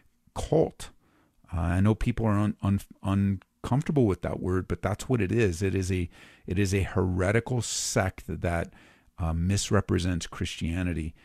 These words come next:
And so it's better, you know, again, we're gonna trust God with your dad and, and how that all gets sorted out, because we're not with somebody in their last moments. It would be the, it would be very similar if you asked me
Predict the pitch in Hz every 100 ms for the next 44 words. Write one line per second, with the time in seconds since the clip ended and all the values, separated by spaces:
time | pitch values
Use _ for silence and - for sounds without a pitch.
0 | _ - 92 - 104 90 - 107 123 95
1 | 87 - _ 101 101 90 113 104 110 98
2 | - - 123 - 110 110 113 113 _ _
3 | - 90 110 131 117 107 101 101 98 -
4 | - 82 - 85 80 101 110 110 107 107
5 | 104 - 113 101 95 90 92 92 - 92
6 | 87 104 123 117 127 - 127 127 123 117
7 | 120 117 - 120 123 120 120 - - _
8 | - 139 127 151 151 - 131 135 143 131
9 | 127 123 - 131 131 107 92 101 113 -
10 | 113 127 - 104 104 98 95